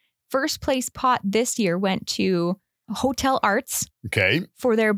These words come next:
Speaker 1: beet minestrone with chewy ginger beet dumpling.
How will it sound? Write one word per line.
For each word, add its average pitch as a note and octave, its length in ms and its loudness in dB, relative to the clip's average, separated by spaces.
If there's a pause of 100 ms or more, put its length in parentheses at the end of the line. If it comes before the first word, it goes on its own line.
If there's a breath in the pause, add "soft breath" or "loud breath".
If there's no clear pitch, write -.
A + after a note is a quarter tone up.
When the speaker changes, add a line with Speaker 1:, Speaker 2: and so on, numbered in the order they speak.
(120)
Speaker 1:
beet B3 420 0
minestrone A3 800 2
with G#3+ 220 -2
chewy B3+ 460 2
ginger A3 400 2
beet F#3 400 -2
dumpling. E3+ 560 2